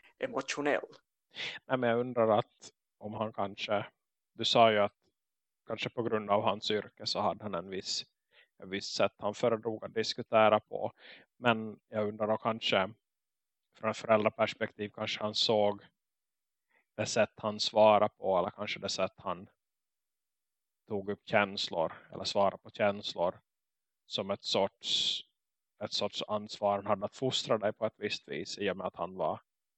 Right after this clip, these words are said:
Speaker 2: man och du var man.
Speaker 1: Ja. No, det kan, alltså det, det, det kan ju mycket, my-, mycket väl vara, och jag tänker så att han hade ju sin modell från, från sin far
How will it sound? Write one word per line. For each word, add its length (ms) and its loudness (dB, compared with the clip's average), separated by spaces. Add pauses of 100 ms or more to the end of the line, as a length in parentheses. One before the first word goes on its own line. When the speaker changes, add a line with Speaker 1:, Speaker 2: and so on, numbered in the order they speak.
Speaker 2:
man 380 0 (600)
och 100 -14
du 100 -6
var 120 -4
man. 320 -4 (2250)
Speaker 1:
Ja. 300 -2 (760)
No, 280 0 (120)
det 100 6
kan, 280 2 (760)
alltså 260 0
det, 160 -4
det, 240 2
det 120 0
kan 180 2
ju 80 0
mycket, 500 -2 (1800)
my-, 300 -2
mycket 340 -2
väl 220 2
vara, 440 0
och 60 4
jag 140 0
tänker 340 -2
så 120 -6
att 100 -8
han 260 -2
hade 200 -4
ju 120 -2
sin 280 -6
modell 360 -2
från, 400 -6
från 180 0
sin 220 -6
far 340 -10